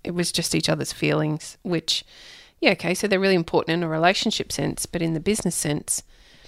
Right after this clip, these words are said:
it didn't mean anything to this particular thing. So then it became, I guess, a point of reflection about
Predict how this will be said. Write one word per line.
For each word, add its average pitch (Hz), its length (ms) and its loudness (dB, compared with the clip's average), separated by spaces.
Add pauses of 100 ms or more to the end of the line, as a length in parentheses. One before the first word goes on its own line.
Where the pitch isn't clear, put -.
(480)
it 190 100 -2
didn't 214 220 2
mean 185 220 4
anything 233 440 2
to - 140 -8
this 170 160 -2
particular - 540 -6
thing. - 440 0 (140)
So - 180 2
then 196 200 2
it 185 200 -2
became, 170 520 0 (1160)
I 214 80 4
guess, 214 200 8
a 196 60 2
point 214 240 6
of 185 100 2
reflection 190 480 2
about 175 220 2